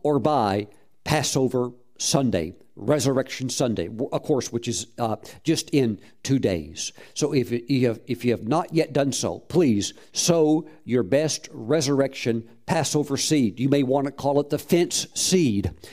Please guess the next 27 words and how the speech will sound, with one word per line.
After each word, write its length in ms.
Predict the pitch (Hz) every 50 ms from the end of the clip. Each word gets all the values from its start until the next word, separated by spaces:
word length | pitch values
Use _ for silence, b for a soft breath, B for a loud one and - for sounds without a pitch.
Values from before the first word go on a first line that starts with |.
| B B B B B B
And 120 | B 143 147
I 120 | 143 160
believe 240 | 139 156 165 165 160
that 100 | 160 151
as 140 | 143 - 143
you're 100 | 165 156
sowing 380 | - - 156 143 160 165 160
your 100 | 156 165
seed, 540 | 147 - - - 170 147 113 95 95 - - - b b b b b b b b b b b b b -
I 200 | 139 160 180 185
believe 480 | 151 156 160 147 156 165 165 156 127
that 240 | 110 131 131 - -
the 100 | 135 131
Lord 420 | 123 117 135 160 175 165 160 135 107
Jesus 480 | 95 123 156 151 - 139 127 - -
is 140 | 127 113 110
going 200 | - 156 147 131
to 60 | 123 120
touch 460 | 123 - - 170 196 214 - - - -
your 240 | - 156 170 196 190
seed, 580 | - - - 185 185 165 135 113 110 95 101 - - B B B B B B B B
and 100 | - 131
that 120 | 147 143
as 140 | 143 131 -
you 120 | 135 143
sow 360 | 131 - - - 196 220 247
it 120 | 262 -